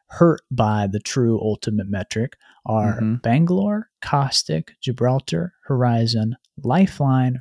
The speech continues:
Speaker 1: Revenant, Seer, and Wraith.
Speaker 2: Yeah.
Speaker 1: All of these legends, their cooldowns start after the duration.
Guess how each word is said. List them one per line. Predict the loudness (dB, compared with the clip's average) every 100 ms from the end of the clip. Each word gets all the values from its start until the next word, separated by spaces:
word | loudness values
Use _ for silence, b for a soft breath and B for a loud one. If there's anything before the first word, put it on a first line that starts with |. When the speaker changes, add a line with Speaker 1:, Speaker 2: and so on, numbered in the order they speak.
| -8
Speaker 1:
Revenant, | 0 2 2 2 0 -2 -6 _
Seer, | -2 0 2 2 2 -2 -6 _ _
and | -6 -2
Wraith. | -2 -4 -8 -20 -20 B B B B
Speaker 2:
Yeah. | -8 2
Speaker 1:
All | 6 6
of | 4
these | 2 2
legends, | 2 2 2 0 0 -2
their | -8
cooldowns | -4 -2 0 -2 -2
start | -2 -2 -4 -6
after | -6 -4 -4
the | -2
duration. | -2 -4 -4 -8 -10